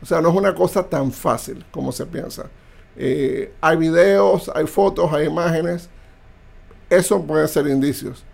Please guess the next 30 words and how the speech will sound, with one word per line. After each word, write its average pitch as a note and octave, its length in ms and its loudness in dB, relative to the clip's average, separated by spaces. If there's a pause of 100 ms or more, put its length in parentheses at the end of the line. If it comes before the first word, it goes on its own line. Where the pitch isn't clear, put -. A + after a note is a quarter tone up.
(140)
pero F#3+ 180 -2
también D#3+ 300 -2
pueden E3 200 0
ser E3 160 0
indicios D#3+ 580 -2
de, C#3+ 340 -2 (400)
eh, D3 180 -4
lo C#3+ 180 0
que D3 80 -2
normalmente D#3+ 920 0
hacen D#3 480 0
los, B2+ 600 0
los B2+ 240 -6
diputados, F#3 560 4
lamentablemente D3 580 -4
en D#3 60 -4
el D#3 60 -6
país, D3+ 340 -4
el B2+ 100 -8
paternalismo C#3+ 960 -4
que C3+ 80 -6
hacen C3+ 300 -4
normalmente, C#3+ 580 -4 (400)
la C3+ 140 -4
repartidera C3 560 -2
de A#2+ 60 -2
jamones, D#3 440 4
la C3+ 120 0
repartidera A#2+ 640 -2
de B2 280 -2